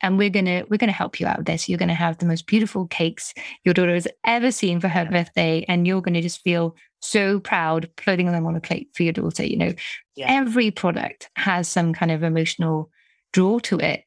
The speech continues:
Speaker 1: And I remember an old sales mentor years ago was saying, you know, if we didn't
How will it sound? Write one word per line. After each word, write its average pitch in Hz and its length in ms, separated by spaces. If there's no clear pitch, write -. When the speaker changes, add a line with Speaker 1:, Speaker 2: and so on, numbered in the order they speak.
Speaker 1:
And 170 420
I 196 80
remember 196 300
an 170 340
old 180 160
sales 175 320
mentor 170 300
years 190 380
ago 180 340
was 175 120
saying, 175 240
you 175 60
know, 165 60
if 226 160
we 220 120
didn't 220 380